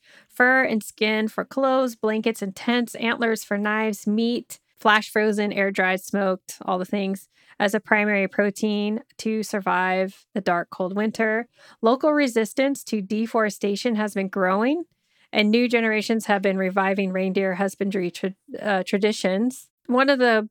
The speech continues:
people who works on this, I think they were talking about them, it's Nick Kula. S-, they were saying that their cousins have recently started culling reindeer near home rather than at a slaughterhouse.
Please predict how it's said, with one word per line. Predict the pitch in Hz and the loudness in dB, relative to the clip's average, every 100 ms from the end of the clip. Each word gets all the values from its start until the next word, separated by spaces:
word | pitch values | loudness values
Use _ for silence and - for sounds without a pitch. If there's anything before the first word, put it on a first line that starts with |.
| - | -4
people | 247 240 220 | -2 0 0
who | 220 220 | 2 2
works | 202 190 190 | 2 0 0
on | 196 190 | -2 0
this, | 190 190 - - | 0 0 -4 -8
I | - | -4
think | 190 208 | -2 -2
they | 196 | -2
were | 180 | -2
talking | 185 185 | -2 -2
about | 180 - | -2 -2
them, | 180 180 | -2 -2
it's | 190 - | -4 -2
Nick | 202 190 | -4 -4
Kula. | - 196 180 180 180 180 | -2 0 2 2 2 0
S-, | 185 - | -6 -8
they | - 202 | -2 -2
were | |
saying | 202 208 196 | 0 -2 0
that | 185 180 | 0 -2
their | - 180 | -2 -4
cousins | - 233 226 233 214 | 2 2 2 0 0
have | 208 | 0
recently | 220 220 - 190 | 0 -2 -4 -2
started | - 185 - | 0 -2 0
culling | 208 202 | 0 0
reindeer | 185 190 196 190 | 0 -2 0 -2
near | 180 175 | -2 -4
home | - 220 214 | -2 0 0
rather | 190 185 202 | 0 0 0
than | 190 180 175 | 0 -2 -2
at | 185 | -4
a | 180 | -6
slaughterhouse. | - 185 190 190 190 185 - | -4 -2 0 0 0 0 -2